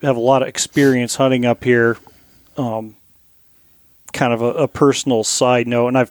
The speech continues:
I think I, I don't know if I was talking to Ryan Avery about this on our podcast, but,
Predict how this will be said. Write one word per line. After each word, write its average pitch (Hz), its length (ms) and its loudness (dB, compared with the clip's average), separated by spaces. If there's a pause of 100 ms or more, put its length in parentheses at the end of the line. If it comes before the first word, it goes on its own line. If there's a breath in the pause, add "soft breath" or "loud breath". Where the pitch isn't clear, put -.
(120)
I 123 100 -6
think 151 220 -6
I, 113 100 0
I - 20 0
don't 143 120 0
know 131 40 4
if 117 100 -2
I 127 60 2
was 113 100 -4
talking 123 240 0
to 110 60 -6
Ryan 123 420 0
Avery 127 320 4
about 123 300 0
this 123 240 0
on 120 80 0
our 127 120 2
podcast, 123 720 0
but, 117 240 -2